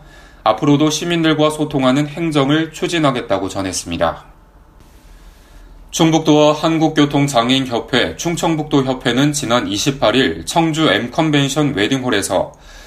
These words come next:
제십칠 회 장애인 합동 결혼식을 개최했습니다. 이날 결혼식에서는 도내 장애인 부부 다섯 쌍이 이백여 명의 하객들의 축복 속에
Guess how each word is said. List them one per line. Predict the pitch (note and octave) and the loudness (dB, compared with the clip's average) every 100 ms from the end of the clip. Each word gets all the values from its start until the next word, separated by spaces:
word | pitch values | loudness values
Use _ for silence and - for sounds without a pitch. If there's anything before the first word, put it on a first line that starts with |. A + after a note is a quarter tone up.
| - - | -20 -6
제십칠 | - B2 E3 - D#3+ | 0 0 0 -2 2
회 | D#3+ D#3 | 2 2
장애인 | - A2+ C3+ C#3+ | 2 2 2 2
합동 | C#3+ F3 F#3 E3+ | 0 -2 -4 -2
결혼식을 | B2+ B2+ B2+ B2+ G#2 C#3+ | 0 0 0 0 0 -2
개최했습니다. | C#3+ G#2 - G2+ - F2 E2+ E2+ D2+ - - - - - - - - | -2 -6 -2 -2 -2 -6 -2 0 -2 -8 -20 -20 -20 -20 -20 -20 -4
이날 | A#2+ C3 C3 | 0 2 2
결혼식에서는 | B2+ C3 C#3 C3 C3 B2 B2 C#3 D#2+ - - - | 0 0 0 0 -2 0 -2 -2 -6 -14 -20 -6
도내 | - C3 C#3+ D3 D3 | 2 4 4 2 0
장애인 | - A#2+ C3+ C#3+ C#3+ | 0 2 2 2 0
부부 | B2 A#2 C#3+ | -4 -2 -2
다섯 | C#3+ G#2 D3 | 0 -2 0
쌍이 | C#3+ B2+ A2 G#2 D2+ - - - - | 0 0 -2 -4 -8 -12 -20 -20 -6
이백여 | A#2 C3 D3+ D3 | 0 2 4 2
명의 | C#3+ C#3 D3 | 2 2 0
하객들의 | D3 D#3+ D#3+ D#3 C#3+ C#3+ | 0 -2 -2 0 2 2
축복 | C#3+ F3 - D#3 | -2 -6 -6 -4
속에 | - A#2 C3 D#2+ - | -4 -2 0 -2 -8